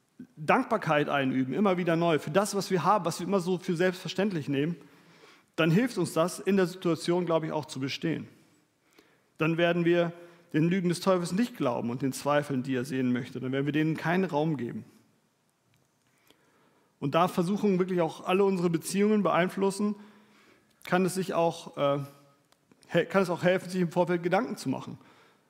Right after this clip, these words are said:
Wo möchte ich hin mit meinem Leben? Was für eine Beziehung möchte ich führen? Welche Beziehung möchte ich zu meinen Kindern haben? Weil das hilft uns, gute Entscheidungen zu treffen,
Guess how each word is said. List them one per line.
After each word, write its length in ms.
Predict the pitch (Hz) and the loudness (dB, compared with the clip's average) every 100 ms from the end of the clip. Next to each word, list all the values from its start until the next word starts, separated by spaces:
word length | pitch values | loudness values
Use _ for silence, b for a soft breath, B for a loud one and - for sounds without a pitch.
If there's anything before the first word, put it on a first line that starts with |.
| b _ - | b _ 0
Wo 180 | 175 180 | 0 2
möchte 320 | 175 175 180 | 2 2 0
ich 360 | 170 - - - _ _ _ _ _ _ | -2 -4 -20 -20 _ _ _ _ _ _
hin 300 | 240 269 175 | 0 2 0
mit 120 | - | -2
meinem 280 | 127 123 120 | -2 -2 -2
Leben? 400 | 120 123 131 - _ _ _ | -4 -8 -10 -14 _ _ _
Was 260 | 139 175 - | -2 -2 2
für 80 | 202 | 2
eine 100 | 165 | 2
Beziehung 440 | 151 - 269 214 | -2 0 0 2
möchte 220 | 156 143 | 0 -2
ich 140 | 143 - | -8 -4
führen? 400 | 139 123 127 - 147 | -2 -2 -4 -8 -6
Welche 300 | 156 180 170 | -2 -2 -2
Beziehung 320 | 170 208 190 | -2 2 2
möchte 160 | 180 | 0
ich 80 | - | -6
zu 80 | 208 | -4
meinen 180 | 165 160 | -2 0
Kindern 460 | 240 226 135 120 | 0 0 -2 -4
haben? 260 | 131 - - - b b b b | -6 -8 -10 -18 b b b b
Weil 80 | 143 | 0
das 180 | 196 | 2
hilft 220 | 233 233 202 | 2 0 -2
uns, 140 | - | -4
gute 200 | 233 202 | -2 -2
Entscheidungen 460 | 160 202 226 196 - | 0 2 2 2 -2
zu 140 | 147 | -6
treffen, 440 | - 147 185 180 | -4 -4 -2 -6